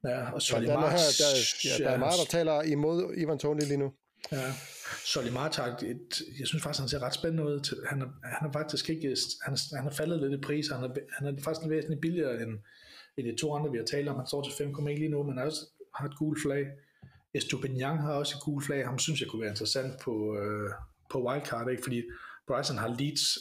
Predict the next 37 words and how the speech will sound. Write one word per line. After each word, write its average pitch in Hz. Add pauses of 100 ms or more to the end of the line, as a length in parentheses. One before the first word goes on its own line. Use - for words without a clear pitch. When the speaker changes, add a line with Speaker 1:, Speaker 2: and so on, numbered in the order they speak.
Speaker 1:
Leeds 147
ude 139
og 113
Crystal 127
Palace, 135
øh, 101
hjemme. 127 (680)
Og 135
så 143
i 123
niogtyve 139
har 127 (160)
de 117 (160)
Brentford 151
hjemme 139 (140)
og 107
Bournemouth 147
ude. 151
Det 135
er 120
virkelig 135
nogle 113
gode 143
defensive 107
kampe, 139
selvom 120
de 123
ikke 131
er 107
et -
defensivt 123
orienteret 107
hold. 127 (180)
Men 120
Estupiñán 123
kommer 135
virkelig 147